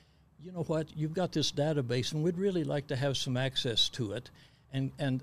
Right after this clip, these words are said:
and the legislators listen to them, and then there will be a little carve-out pop up in a bill or in, in the statutes where they can give this.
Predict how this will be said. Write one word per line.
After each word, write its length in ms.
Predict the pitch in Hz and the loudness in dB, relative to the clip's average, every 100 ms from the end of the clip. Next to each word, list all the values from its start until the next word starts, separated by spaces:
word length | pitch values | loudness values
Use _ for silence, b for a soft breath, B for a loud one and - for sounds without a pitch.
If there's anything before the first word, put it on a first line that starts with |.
| - | -2
and 160 | 143 | -2
the 80 | 131 | 0
legislators 760 | 139 175 196 170 165 165 160 147 | 2 2 2 0 0 0 0 -2
listen 320 | 165 190 156 | -2 0 -2
to 120 | - | -2
them, 360 | 113 120 123 - | -2 -2 -2 -4
and 140 | 131 131 | -2 -2
then 140 | 143 | 0
there 100 | 147 | 0
will 80 | 147 | 0
be 140 | 143 | 0
a 60 | 143 | 0
little 280 | 143 139 143 | 0 -2 -2
carve-out 560 | - 160 156 127 135 | 0 0 2 0 -2
pop 300 | - 131 123 | -4 -4 0
up 160 | 135 131 | -2 0
in 140 | 127 | -2
a 40 | 131 | 0
bill 320 | 139 170 131 | 0 0 0
or 200 | 120 120 | -2 0
in, 220 | 135 131 | 0 -2
in 200 | 143 135 | 0 0
the 60 | 131 | 0
statutes 640 | - 180 180 - 131 120 | 0 0 -2 -2 -6 -4
where 160 | 131 120 | -2 0
they 140 | 127 | -2
can 160 | 127 135 | -2 -2
give 200 | 170 180 | -2 -2
this. 280 | 120 120 | -2 -2